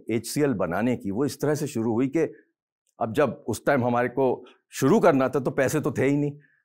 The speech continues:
कोई वीसी नहीं होता था, कोई एंजल नहीं होता था, कहीं से पैसे नहीं मिलते थे, बैंक्स भी पैसे नहीं देते थे। तो हम लोग ने सोचा कि चलो जितने पैसे हम लोगों के पास हैं उसको बटोर के शुरू करते हैं। तो छः लोगों के पास वन पॉइंट एट सिक्स लाख्स थे, उससे ज़्यादा थे ही नहीं।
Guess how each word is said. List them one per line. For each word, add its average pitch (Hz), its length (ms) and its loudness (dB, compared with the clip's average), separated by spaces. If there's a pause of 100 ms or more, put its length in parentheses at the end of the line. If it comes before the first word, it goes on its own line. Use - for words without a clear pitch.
(120)
कोई 135 180 2
वीसी 123 340 0
नहीं 127 120 2
होता 110 260 0
था, 117 100 0
कोई 117 220 0
एंजल 113 280 0
नहीं 113 160 -2
होता 110 220 -4
था, 110 120 -6
कहीं 110 160 -4
से 120 120 -4
पैसे 101 300 -4
नहीं 113 120 -2
मिलते 85 300 -6
थे, 104 220 -6 (300)
बैंक्स 139 360 -2
भी 139 100 0
पैसे 117 300 -2
नहीं 110 160 -2
देते 87 280 -6
थे। 110 200 -6 (500)
तो 214 380 2 (160)
हम 160 160 -2
लोग 190 180 0
ने 196 80 -2
सोचा 165 300 -2
कि 196 140 -2
चलो 165 280 2
जितने 123 380 -2
पैसे 139 320 -2
हम 127 120 0
लोगों 127 200 0
के 151 80 -2
पास - 320 -4
हैं 180 60 -2
उसको 180 180 -4
बटोर 131 360 0
के 156 160 -4
शुरू 107 240 -6
करते 85 320 -6
हैं। - 140 -20 (560)
तो 196 100 0
छः - 400 2
लोगों 233 260 4
के 185 100 0
पास 170 280 0
वन 127 200 0
पॉइंट 143 300 -2
एट 107 160 -4
सिक्स - 260 -6
लाख्स 85 340 -8
थे, 85 40 -6 (180)
उससे 147 220 -6
ज़्यादा 156 200 2
थे 160 140 -6
ही 98 140 -4
नहीं। 64 120 -14